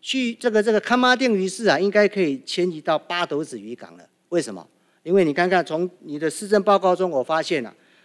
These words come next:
我们基隆市啊，准备成立产销这个渔产品的产销公司，对不对？然后我们这个八斗子渔港也准备进行渔棚的新建工程，总经费啊，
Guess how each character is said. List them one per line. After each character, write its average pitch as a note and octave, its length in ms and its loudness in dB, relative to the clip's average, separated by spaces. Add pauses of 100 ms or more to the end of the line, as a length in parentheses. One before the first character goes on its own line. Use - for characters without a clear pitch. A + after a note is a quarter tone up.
(120)
我 D#3+ 140 -2
们 F3 180 0
基 B3 180 -2
隆 G#3 160 6
市 A3+ 240 -2
啊， B2+ 180 4
准 D#3 200 -2
备 G#3+ 180 6
成 F3 280 0
立 G3+ 300 0 (200)
产 D#3 300 0
销 G#3+ 300 6 (680)
这 F#3 120 0
个 F3+ 100 0
渔 F#3+ 160 -4
产 A#3 220 2
品 D3+ 140 0
的 D3 100 -2
产 C3+ 220 -4
销 D#3+ 180 4
公 D3+ 240 0
司， C#3 260 -4 (320)
对 F#3 120 4
不 F3+ 40 2
对？ F3+ 280 6 (460)
然 C#3+ 120 -2
后 G#3 320 6 (280)
我 E3 100 -8
们 F3+ 300 2
这 A#3+ 100 0
个 F#3 360 6 (340)
八 A#3+ 220 4
斗 G3+ 260 8
子 E3+ 260 -4
渔 F3 160 -8
港 C3+ 320 0 (360)
也 D3 160 -4
准 D#3+ 260 -6
备 G#3 160 6
进 G#3 240 0
行 D#3 320 -8 (360)
渔 F3 220 -6
棚 D#3+ 240 0
的 E3 120 2
新 G#3+ 240 0
建 G3 180 4
工 F#3+ 220 2
程， A2 260 -10
总 C3+ 220 -6
经 G#3+ 240 -2
费 G#3+ 180 6
啊， C3+ 100 4